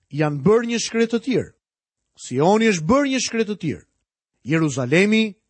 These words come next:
një shkretim." Përshkrimi që jepet në këtë varg nuk ishte i vërtet në kohën e Isaias, por ndodhi më vonë kur Babilonia u ngrit kundra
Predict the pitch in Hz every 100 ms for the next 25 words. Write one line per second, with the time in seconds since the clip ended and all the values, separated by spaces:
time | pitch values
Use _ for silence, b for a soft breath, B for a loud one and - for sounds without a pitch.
0 | _ 135 143 - 196 208 240 139 _ _
1 | _ _ _ _ _ _ _ _ - 110
2 | - 269 277 202 220 214 220 185 170 175
3 | 254 202 147 151 196 _ _ _ _ 92
4 | 175 196 226 208 214 262 247 226 - 233
5 | 226 214 202 240 226 147 92 - _ _
6 | _ _ _ _ 117 156 233 247 233 226
7 | 277 262 190 196 180 180 214 269 233 170
8 | 160 156 135 127 160 240 240 - _ _
9 | - 220 247 220 220 214